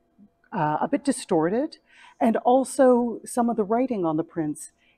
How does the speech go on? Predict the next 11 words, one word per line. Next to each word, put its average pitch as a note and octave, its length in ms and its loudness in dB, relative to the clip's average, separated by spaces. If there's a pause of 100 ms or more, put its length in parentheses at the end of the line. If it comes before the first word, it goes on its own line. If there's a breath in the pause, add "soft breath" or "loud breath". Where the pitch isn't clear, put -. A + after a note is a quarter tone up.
is E3+ 140 -4
backwards. D#3 720 -8
And E3 220 -2
these G#3 240 -6
are, D#3+ 380 -2
are E3 120 -6
cues D4 560 0
or C#3 120 -2
clues C4+ 360 0
for D3+ 220 0
us B2+ 360 -4